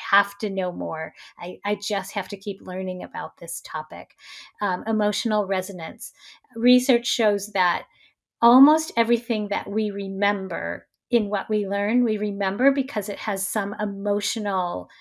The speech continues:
tie to us. We have some emotional reaction to it. And it doesn't have to be a hard emotion. It can be joy. But when we feel an emotion, we tend to be more engaged and remember more about what it is we're learning. Um, perspective bending is another pillar.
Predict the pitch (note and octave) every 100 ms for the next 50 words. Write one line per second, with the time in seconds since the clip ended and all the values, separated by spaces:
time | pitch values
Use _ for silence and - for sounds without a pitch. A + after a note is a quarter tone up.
0 | _ _ - - G3+ F#3 F#3 F#3 F3+ F3
1 | E3 G3 F#3 - - A3 A#3+ A#3 G#3 G3+
2 | G3 G#3+ F#3+ F#3 F3+ F3+ F3 - - F#3
3 | F3+ G3 F3 - - - - - A#3 C4
4 | C4+ D4 C4 A#3 G#3+ F#3+ G#3 A#3 C#4 -
5 | E3+ - E3 F#3 - G3+ F#3+ G3+ F#3+ F#3
6 | A#3+ F#3 - - - _ G#3 G3 G#3 F#3+
7 | F#3+ - A3 A3+ A#3+ A3 G3 F#3 - F#3
8 | F#3 G3 - F#3+ F#3+ F#3 F#3+ F3 G3 A#3
9 | A#3 F3 F3 - F#3 F#3 F#3+ F#3 F#3+ F#3+
10 | F3 E3+ F3+ - G3+ F3 E3 E3+ - F#3+
11 | E3 E3 - F#3+ F3 F3 E3+ E3 F3 E3+
12 | E3+ E3 E3 E3+ _ - - - - F#3+
13 | F3 G3+ - - B3 - B3 D4+ C4+ A#3+
14 | A#3 A3+ A3 G#3 F#3 F3+ A3+ - C4 C#4+